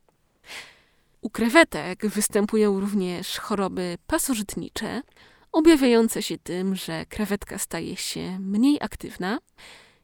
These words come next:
jak również, podobnie jak u ryb, pleśniawka, czyli kłębki grzybni podobne do kłębków waty. Chorób u krewetek nie możemy leczyć lekarstwami dla ryb, ponieważ zawierają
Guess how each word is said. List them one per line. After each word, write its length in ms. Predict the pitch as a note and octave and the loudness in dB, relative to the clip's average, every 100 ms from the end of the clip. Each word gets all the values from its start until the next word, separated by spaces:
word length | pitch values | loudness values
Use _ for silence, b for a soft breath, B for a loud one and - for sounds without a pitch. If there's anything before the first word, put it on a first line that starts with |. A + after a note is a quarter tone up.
| B | B
jak 220 | G#4 - | 6 6
również, 680 | G#3 F3 F3 F#3 C4 - - | -2 -2 -2 -2 -2 -4 -6
podobnie 400 | - A4+ F4 C#4 | 2 6 6 6
jak 260 | G#3+ G3 - | 4 2 -4
u 100 | F#3+ | -6
ryb, 220 | - - - - | -6 -8 -4 -4
pleśniawka, 760 | - A3+ - C#4+ D3+ - - - _ _ - B B B B B | 0 0 2 0 0 -4 -12 -16 _ _ -20 B B B B B
czyli 520 | - G#4 F4+ D4+ C#4 | 8 10 10 8 4
kłębki 540 | - - F#4+ F#4+ - A3+ | 2 4 4 4 -2 -4
grzybni 680 | G3 F#3+ F#3+ F3+ F#3+ A#3+ D4 | -2 -4 -4 -4 -2 -2 0
podobne 500 | - C4 E3+ F#3 G#3 | 2 2 2 0 0
do 120 | G#3+ | 0
kłębków 640 | - - - - F3+ F#3 - | -2 -8 -10 -10 -8 -8 -8
waty. 380 | G3 G3+ - - - _ _ _ _ B B B B B B B B - | -2 -2 -4 -14 -18 _ _ _ _ B B B B B B B B -8
Chorób 320 | - F#4 C4 - | 2 4 4 0
u 80 | - | -6
krewetek 840 | A3 G#3 - - E3 G#3+ - - | -4 -4 -6 -8 -6 -6 -6 -2
nie 160 | G#3 | 2
możemy 360 | G3+ A3+ E4 C4+ | 2 6 8 8
leczyć 540 | F#3 D#3+ - F#3 - | 4 -2 -6 -6 -4
lekarstwami 600 | G3 F#3+ F3+ - - G3 F3+ | -4 -4 -6 -6 -2 -2 -2
dla 180 | F#3 | -6
ryb, 340 | - - A3 - - | -8 -6 -8 -8 -2
ponieważ 720 | C#4 C#4 F3 F3 F3 B3 - A3+ | 6 6 6 0 -2 -2 0 0
zawierają 600 | B3 A3 A3+ F3 F3+ | 2 2 2 0 -2